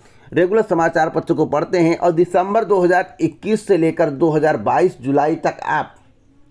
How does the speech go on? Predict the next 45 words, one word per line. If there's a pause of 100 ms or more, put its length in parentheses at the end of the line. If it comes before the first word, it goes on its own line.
करंट
अफेयर्स
को (280)
पढ़
लेते
हैं,
तो
गारंटेड
है (380)
आपके
नंबर
भी
इंक्रीज
होंगे (140)
और
आपका
सिलेक्शन
भी
होगा। (1300)
एक
और
महत्वपूर्ण
जानकारी
दे
दूं
बेरोजगारी
को
लेकर। (240)
जून
में
एक
दशमलव
तीन
करोड़
लोग
हुए
बेरोजगार,
शहरों
के
मुकाबले
गाँव
में
ज़्यादा
है
असर।